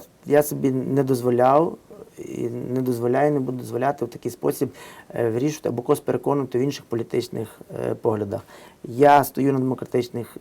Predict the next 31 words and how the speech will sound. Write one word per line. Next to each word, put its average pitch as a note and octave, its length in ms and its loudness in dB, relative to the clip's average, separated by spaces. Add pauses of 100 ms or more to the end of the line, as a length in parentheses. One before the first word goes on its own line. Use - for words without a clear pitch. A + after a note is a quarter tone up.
е, A2+ 220 -4
позиціях, A#2 600 -2
я B2 160 2
українець, A#2 680 -2
я G#2 280 -2 (360)
дбаю, B2+ 520 6
переживаю, A#2+ 640 2
виховую A#2+ 280 -2
своїх A2+ 240 -4
дітей C3 420 -2 (480)
саме C3+ 340 0
в A#2 40 0
українському. A2+ 1200 0
І A2 480 0 (160)
коли C3 140 0
мені C3 180 0
говорять, A#2+ 340 0
що - 100 -8
ти A2+ 140 -8
там, A2 240 -8 (680)
Сірман, C3 400 0
або B2+ 180 -4
не B2+ 120 -2
те B2 200 2
робиш, A#2+ 400 -2
можливо, C3+ 500 2
я A#2+ 160 2
не A#2 140 -2
ідеальний, G#2+ 580 -4
я, G2+ 240 -2 (460)
ну, B2 260 -6